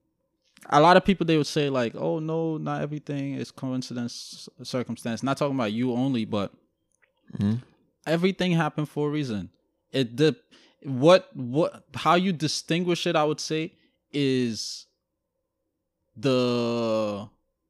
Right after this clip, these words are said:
Speaker 1: mental processing that goes into, that you go into prior to making certain decisions. This is where we distinguish mistakes from this was supposed to be done. But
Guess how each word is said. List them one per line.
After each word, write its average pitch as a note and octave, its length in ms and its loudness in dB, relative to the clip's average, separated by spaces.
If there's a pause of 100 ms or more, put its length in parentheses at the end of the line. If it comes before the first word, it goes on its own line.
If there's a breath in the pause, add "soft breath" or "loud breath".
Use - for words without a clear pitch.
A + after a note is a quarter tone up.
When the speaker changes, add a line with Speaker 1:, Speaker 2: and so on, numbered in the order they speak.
(680)
Speaker 1:
mental D3+ 300 2
processing D3+ 600 4
that A#2+ 160 0
goes B2+ 360 2
into, C3+ 680 -2
that C3+ 200 2
you C#3 160 2
go C3+ 240 4
into C3+ 420 0 (120)
prior D#3 520 6
to C#3+ 160 -2
making B2 300 -2
certain A2 340 -6
decisions. F#2+ 640 -8 (880)
This D3+ 160 2
is D3+ 100 0
where D3 160 4
we C#3 80 4
distinguish C3 800 -4 (240)
mistakes D3+ 580 -2
from A2 600 -4 (240)
this C3+ 180 -4
was B2+ 120 -6
supposed B2 360 -6
to A2+ 60 -12
be A2 120 -8
done. G#2 300 -6 (280 soft breath)
But E3+ 420 4